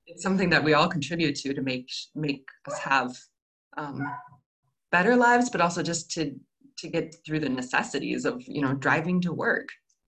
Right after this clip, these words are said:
Have to have roads to do that. Um, but in, in Lakeville in particular, um, we've had a lot of local tax levies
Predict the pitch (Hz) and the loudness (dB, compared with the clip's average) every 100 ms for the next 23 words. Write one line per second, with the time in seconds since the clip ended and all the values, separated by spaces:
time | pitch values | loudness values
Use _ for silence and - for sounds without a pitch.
0 | - 170 - 185 143 160 165 160 - 156 | -4 -4 -4 -4 -2 0 -2 -4 -12 -6
1 | 196 196 - - _ - - - - - | -6 -6 -8 -10 _ -20 -20 -18 -18 -20
2 | - - 190 156 147 135 - _ _ - | -12 2 4 4 2 -4 -12 _ _ -18
3 | - 226 208 202 190 185 - 220 208 240 | 0 4 6 6 6 2 2 4 6 6
4 | 269 240 196 196 151 180 165 202 131 147 | 6 4 4 4 0 -4 -2 0 2 0
5 | 151 _ _ 156 143 135 135 - _ _ | -2 _ _ -2 -2 -2 -6 -10 _ _
6 | - 180 180 180 175 175 - 151 156 156 | -2 0 2 2 4 4 2 0 4 4
7 | 170 - 151 156 160 160 139 127 - 127 | 4 0 0 -2 -2 -6 -6 -6 -6 -6
8 | 127 127 - - | -6 -6 -8 -12